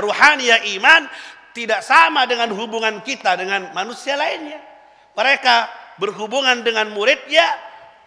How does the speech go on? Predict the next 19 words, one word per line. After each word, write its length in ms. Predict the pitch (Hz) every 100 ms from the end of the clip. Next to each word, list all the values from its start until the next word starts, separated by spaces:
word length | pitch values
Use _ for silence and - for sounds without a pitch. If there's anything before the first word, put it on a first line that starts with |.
| _ _ -
tidak 400 | 151 151 147 139
bisa 400 | 160 - 156 147
diikat 580 | 143 165 - 156 - 143
dengan 300 | 147 143 131
waktu 580 | 160 160 - 156 147
dan 220 | 139 127 120
tempat. 560 | 151 123 - 120 - - _ _ _ _ _ _
Sinyalnya 720 | - - 151 147 160 170 170 160
four 380 | - 180 180 131
G. 220 | 143 131 _ _ _ _ _ _ _ _ _ _ _ - _ _ _ _ _ _ _
Tapi 320 | 131 151 151
kalau 160 | 156 151
di 120 | 147
sini 320 | - 151 151
kayaknya 400 | 135 143 143 143
tidak 140 | 135 131
ada 60 | 131
sinyal, 320 | - 123 117
Pak. 180 | 110 123